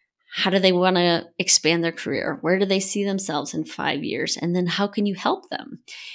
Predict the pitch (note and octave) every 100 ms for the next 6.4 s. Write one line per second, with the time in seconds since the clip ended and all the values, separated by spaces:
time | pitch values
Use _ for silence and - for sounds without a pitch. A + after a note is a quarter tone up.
0 | - - F#3+ G#3+ G#3 B3 C4+ B3+ F3 D#3
1 | F3 - G3 F#3+ F3+ - - G#3+ A3+ G#3
2 | - F#3 F3+ - E3 E3+ D4 D4+ - G3
3 | F3+ - - - - A#3 B3 B3 E3 F3
4 | E3+ E3+ - A3+ A#3 G#3+ E3+ F#3+ G3 D#3+
5 | D#3+ D#3+ D#3+ - D#3+ D#3 D3+ - D3 A3+
6 | C4+ - -